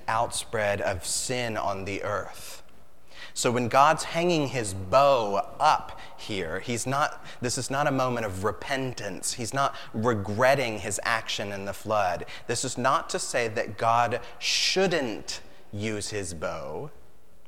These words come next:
but that God won't use his bow. At least not in the sense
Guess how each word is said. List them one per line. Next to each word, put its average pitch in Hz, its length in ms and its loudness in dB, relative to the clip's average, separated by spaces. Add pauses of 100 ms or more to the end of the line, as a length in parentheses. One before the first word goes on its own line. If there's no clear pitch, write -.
(340)
but 113 200 -4
that 104 180 -4
God 104 580 -2
won't 98 600 -6 (1400)
use 92 340 -8
his 85 240 -8
bow. 82 360 -8 (1900)
At 107 140 -2
least 113 260 -2
not 120 240 4
in 135 120 2
the 131 80 -2
sense 120 1040 -4